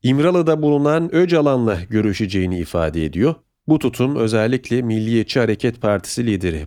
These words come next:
Bahçeli tarafından sertçe eleştiriliyordu. Çözüm süreci resmen başladıktan sonra ise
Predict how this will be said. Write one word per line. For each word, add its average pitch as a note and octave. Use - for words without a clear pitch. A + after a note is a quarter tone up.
Bahçeli B2
tarafından A#2
sertçe -
eleştiriliyordu. D2+
Çözüm C3+
süreci C#3+
resmen C#3+
başladıktan A#2
sonra F#2
ise C3